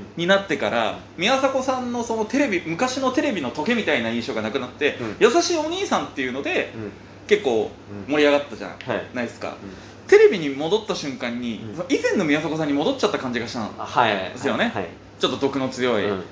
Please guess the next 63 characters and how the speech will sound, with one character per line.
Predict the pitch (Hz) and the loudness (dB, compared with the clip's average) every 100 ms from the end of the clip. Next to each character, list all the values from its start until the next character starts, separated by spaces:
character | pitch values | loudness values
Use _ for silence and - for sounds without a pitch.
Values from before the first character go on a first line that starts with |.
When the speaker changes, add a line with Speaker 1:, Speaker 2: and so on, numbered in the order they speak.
| - - - - - | -16 -20 -20 -18 -14
Speaker 1:
そ | |
の、 | 98 95 - - | -12 -12 -12 -2
本 | 190 | 2
当 | 220 | 4
に | 226 | 6
面 | 214 | 4
白 | 214 196 | 4 4
い | |
か | 123 | 2
面 | 131 | 0
白 | 135 | -2
く | 117 | 0
な | 113 | -2
い | |
か | 104 95 | -2 -4
っ | |
て | - | -6
い | 98 | -8
う | |
か、 | 101 87 - | -8 -8 -8
Speaker 2:
う | 135 | -4
ん。 | 113 101 92 | -4 -4 -6
Speaker 1:
そ | |
の、 | 104 95 90 82 78 78 | -8 -8 -8 -8 -4 4
Speaker 2:
ま | 110 | 4
あ | 78 | 6
ね。 | |
Speaker 1:
宮 | 247 311 | 6 6
迫 | 311 | 6
さ | 311 | 4
ん | |
面 | 302 | 4
白 | 302 320 | 4 2
い | |
と | 262 | 0
思 | |
っ | 262 | -2
て | 240 | -2
ん | |
だ | 208 | 0
け | |
ど、 | 190 | 0
お | |
客 | 196 233 | 0 -2
さ | |
ん | 220 | -2
に | |
あ | 214 | 0
ん | |
ま | |
り | 208 208 | -2 2
伝 | 220 | 2
わ | 214 | 2
ら | |
な | 208 | 2
い | 156 | 0
み | 117 | -2
た | 92 | -2
い | |
な、 | 98 113 | -2 0
Speaker 2:
う | |
ん。 | |
Speaker 1:
っ | 98 | -2